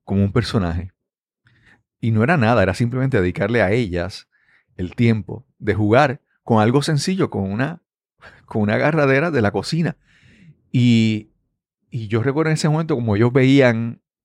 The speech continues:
eh, ellas veían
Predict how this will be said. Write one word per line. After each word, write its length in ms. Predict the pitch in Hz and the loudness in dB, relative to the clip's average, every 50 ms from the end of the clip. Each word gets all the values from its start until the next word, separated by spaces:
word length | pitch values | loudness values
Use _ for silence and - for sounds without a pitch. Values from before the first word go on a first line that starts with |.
| _ _ _ _ _ _ _ _ _ _ _ _ _ _ _ | _ _ _ _ _ _ _ _ _ _ _ _ _ _ _
eh, 300 | - - 104 98 98 98 98 | -4 -2 -2 0 -2 -2 -2
ellas 380 | 101 101 110 117 117 - - 123 | 0 0 0 0 -2 -4 -8 -4
veían 580 | 107 107 98 104 123 151 180 160 135 117 104 - | 0 2 2 4 4 4 4 2 2 -2 -4 -10